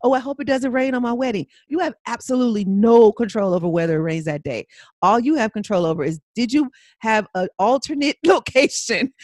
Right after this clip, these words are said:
just in case it does, right? That's all you have control over. So really get clear on what you have control over. And let me break it down to you. Now, this is for the men. Men, you do not control your wife. You do not control your children.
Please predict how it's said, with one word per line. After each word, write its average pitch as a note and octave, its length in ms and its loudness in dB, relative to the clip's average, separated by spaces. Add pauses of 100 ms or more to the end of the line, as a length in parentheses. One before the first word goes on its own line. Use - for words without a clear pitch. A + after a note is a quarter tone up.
(180)
just - 340 0
in C#4 120 -4
case D#4 400 -4
it D#4+ 100 -2 (140)
does, - 480 0 (120)
right? A3+ 240 -2 (200)
That's C4+ 140 -2 (100)
all C4+ 140 -2
you C4 120 2
have A#3 180 0
control G#3 380 -4
over. D3+ 260 -6 (280)
So C4 140 0
really D#4 240 0
get - 180 -4
clear B3+ 460 -6 (280)
on G#3 160 2
what A3+ 160 0
you A3 120 -2
have F#3 220 -6
control A3 380 -4
over. C#3 240 -6 (300)
And F3 100 -6
let G3 140 0
me A#3+ 80 0
break G#3+ 240 -4
it G#3 80 -10
down G3 240 -4
to - 120 -14
you. C#3 180 -10 (220)
Now, G3 300 -2 (140)
this G#3+ 280 2 (140)
is E3+ 140 -10
for F3 140 -4
the E3+ 80 -4
men. D#3 280 -6 (400)
Men, E3+ 300 -2 (140)
you G3+ 120 -6
do G3+ 100 -2
not F#3 220 -2
control G3 280 -2
your G#3 120 0
wife. - 500 -12 (260)
You A3 100 0
do A3 80 -2
not G3 260 -2
control B3 280 0
your G#3+ 120 6
children. G#3 520 0